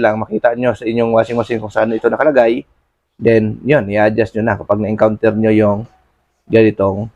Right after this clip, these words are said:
or na-encounter nyo niya, bumaba na yung, ah, tubig or yung level ng tubig sa inyong mga washing machine. Sa mga gusto pala magpa-service sa amin, no? Ah, ang home base namin, Santa Rosa, Laguna.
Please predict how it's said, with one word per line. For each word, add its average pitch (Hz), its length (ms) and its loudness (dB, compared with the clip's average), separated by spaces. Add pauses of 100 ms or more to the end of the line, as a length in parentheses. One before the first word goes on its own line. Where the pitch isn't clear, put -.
(840)
or 113 180 4
na-encounter 107 560 -2
nyo 117 160 -2
niya, 110 320 2
bumaba 117 540 2
na 120 240 -4 (560)
yung, 117 240 -2
ah, 113 240 2
tubig 110 480 -2
or 117 160 4
yung 113 240 4
level 113 400 2
ng 104 240 -6
tubig 107 320 2
sa - 160 -4
inyong 101 240 -4
mga 101 240 -2
washing 95 400 -2
machine. - 300 -18 (840)
Sa 139 80 0
mga 165 160 4
gusto 175 160 -2
pala 170 240 2
magpa-service 156 560 0
sa 143 80 4
amin, 143 240 -4
no? 135 240 -4
Ah, 107 640 2
ang 110 160 -2
home 120 160 0
base 117 240 0
namin, 117 240 0
Santa 110 240 0
Rosa, 113 240 -2
Laguna. 110 480 0